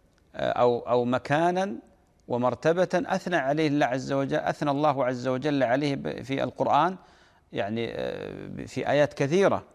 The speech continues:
تشير إلى أبي بكر الصديق رضي الله عنه وأرضاه، كما قال جل، جل وعلا:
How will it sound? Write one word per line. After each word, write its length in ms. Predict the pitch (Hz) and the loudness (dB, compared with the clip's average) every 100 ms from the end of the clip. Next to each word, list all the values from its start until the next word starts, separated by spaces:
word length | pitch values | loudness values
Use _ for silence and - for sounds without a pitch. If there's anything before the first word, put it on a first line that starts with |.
| - | -14
تشير 320 | 123 - 160 | -10 -4 -2
إلى 200 | - 135 | 0 2
أبي 200 | 127 131 | 2 2
بكر 220 | 135 165 143 | 0 -2 -4
الصديق 500 | - 123 131 135 127 | -4 -6 -2 -2 -2
رضي 240 | 120 123 | 0 0
الله 400 | 117 123 117 127 - _ - | 2 2 0 -4 -12 _ -8
عنه 280 | 113 123 110 | -4 -4 -2
وأرضاه، 260 | 98 113 107 | -2 0 -2
كما 260 | 131 127 | -2 -2
قال 300 | 120 123 120 120 | 2 2 0 -2
جل، 300 | 123 117 123 | -4 -4 -4
جل 240 | 123 120 | -2 2
وعلا: 260 | 123 117 | 2 2